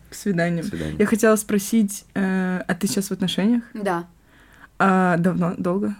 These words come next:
Speaker 3: Ну, где-то, я думаю, что где-то почти год, где-то вот так, да.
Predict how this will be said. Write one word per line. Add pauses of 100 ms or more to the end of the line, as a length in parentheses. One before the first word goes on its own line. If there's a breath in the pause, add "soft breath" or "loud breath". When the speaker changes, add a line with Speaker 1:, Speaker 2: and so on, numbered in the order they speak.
(520 soft breath)
Speaker 3:
Ну,
где-то, (840)
я
думаю,
что
где-то (480)
почти
год,
где-то
вот
так,
да.